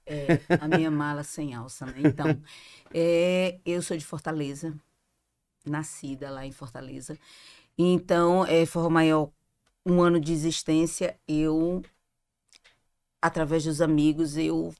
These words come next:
fui incentivada a fazer um teste lá. No ano seguinte, né? Porque lá só, só, na época só tinha vocalistas, homens.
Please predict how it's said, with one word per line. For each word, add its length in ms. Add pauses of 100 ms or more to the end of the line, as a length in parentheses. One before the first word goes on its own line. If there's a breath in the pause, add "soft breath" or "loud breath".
(220)
fui 180
incentivada 600
a 20
fazer 420
um 140
teste 380
lá. 260 (480 soft breath)
No 300
ano 520 (640)
seguinte, 500
né? 120
Porque 260
lá 180
só, 460
só, 440
na 320
época 300
só 200
tinha 500 (580)
vocalistas, 960 (120)
homens. 560